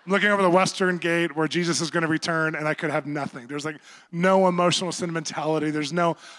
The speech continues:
I mean, I wasn't crying out, "Jesus, return." I was crying out, "Give me a bed, please, right now." So I, I fellowship with the wrong part of the scripture there.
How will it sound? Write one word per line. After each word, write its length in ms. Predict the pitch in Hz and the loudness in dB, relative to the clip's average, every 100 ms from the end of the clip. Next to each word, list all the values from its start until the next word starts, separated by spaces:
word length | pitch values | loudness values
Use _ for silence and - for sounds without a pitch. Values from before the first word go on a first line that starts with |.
| - | -2
I 140 | 185 | 2
mean, 140 | 190 185 | 4 4
I 80 | |
wasn't 320 | 185 190 190 180 | 4 4 2 -2
crying 260 | 185 175 | -2 0
out, 120 | 180 | -2
"Jesus, 340 | 180 240 226 - | 2 4 4 2
return." 300 | 202 185 175 | 0 0 2
I 80 | 170 | 0
was 100 | 165 | 0
crying 240 | 180 165 | 0 0
out, 160 | 165 156 | -2 -2
"Give 140 | 165 | 0
me 120 | 175 | 0
a 60 | 165 | 0
bed, 380 | 143 151 143 - | -2 -4 -6 -8
please, 580 | 147 170 156 131 113 - - - - _ | -4 -2 0 -2 -4 -12 -18 -20 -20 _
right 200 | 160 160 | -2 -2
now." 320 | 156 151 143 131 | 2 2 2 -2
So 240 | - 180 | 2 4
I, 320 | 165 175 160 - _ _ - | 4 4 2 -2 _ _ -8
I 120 | 170 | -4
fellowship 480 | 165 190 196 190 202 | -2 2 2 2 0
with 100 | 175 | 0
the 60 | 160 | 0
wrong 300 | 156 165 170 | 0 0 -2
part 180 | 165 165 | -2 -2
of 60 | |
the 60 | 147 | -2
scripture 420 | - 165 - 156 | -4 -4 -4 -4
there. 240 | 139 135 | -4 -6